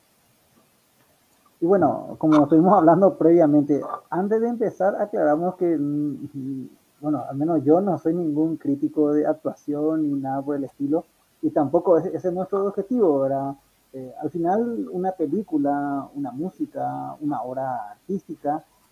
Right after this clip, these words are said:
es tanto del artista como del espectador. Sencillamente, como a veces cuando me, me explican, mis alumnos me muestran su, sus canciones, eh, no sé, su grupo B T S o algo por el estilo, y yo no entiendo,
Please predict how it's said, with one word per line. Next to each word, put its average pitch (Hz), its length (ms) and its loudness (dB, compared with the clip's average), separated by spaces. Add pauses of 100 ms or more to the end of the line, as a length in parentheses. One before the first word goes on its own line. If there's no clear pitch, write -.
(100)
es 143 140 -10
tanto 151 400 -2
del 165 520 -2
artista 196 640 -4
como 196 300 -4
del 196 140 0
espectador. 143 800 -6 (160)
Sencillamente, 160 840 -2
como 160 260 0
a 139 40 0
veces 156 240 0
cuando 180 220 -2
me, 180 180 -4 (280)
me 160 100 -4
explican, 156 520 -6 (1400)
mis 156 160 -6
alumnos 165 360 0
me 180 100 0
muestran 147 380 0
su, 143 800 0 (720)
sus 156 140 -6 (360)
canciones, 165 520 0
eh, 147 280 -4
no 139 140 -8
sé, 180 220 0
su 170 120 0
grupo 160 400 4
B 165 120 -2
T 147 280 0
S 180 140 -4
o 156 80 -6
algo 170 160 -2
por 185 120 -4
el 185 60 -4
estilo, 190 380 -6 (240)
y 165 60 -2
yo 180 100 4
no 214 120 0
entiendo, 196 500 0